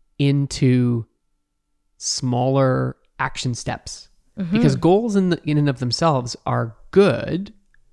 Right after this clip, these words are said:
Speaker 1: I want a loose leash walk with my dog.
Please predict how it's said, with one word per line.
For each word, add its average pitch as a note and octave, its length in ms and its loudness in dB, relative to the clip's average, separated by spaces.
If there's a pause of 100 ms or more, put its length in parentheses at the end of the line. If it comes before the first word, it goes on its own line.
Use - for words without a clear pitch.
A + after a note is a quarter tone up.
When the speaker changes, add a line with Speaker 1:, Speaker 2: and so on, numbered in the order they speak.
(180)
Speaker 1:
I B2 120 2
want C3+ 420 2
a B2+ 80 0
loose B2 320 0
leash B2+ 200 -2
walk A#2+ 380 -4 (140)
with B2 180 -6
my A#2 140 -4
dog. A2 260 -6